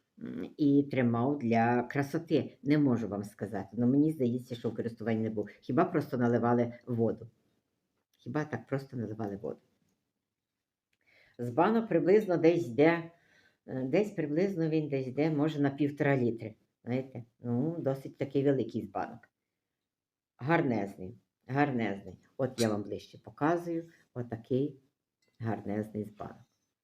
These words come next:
І тут ще є до нього така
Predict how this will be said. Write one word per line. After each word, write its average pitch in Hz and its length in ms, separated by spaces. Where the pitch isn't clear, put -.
І 170 120
тут 202 340
ще 147 200
є 151 360
до 131 80
нього 151 380
така 120 540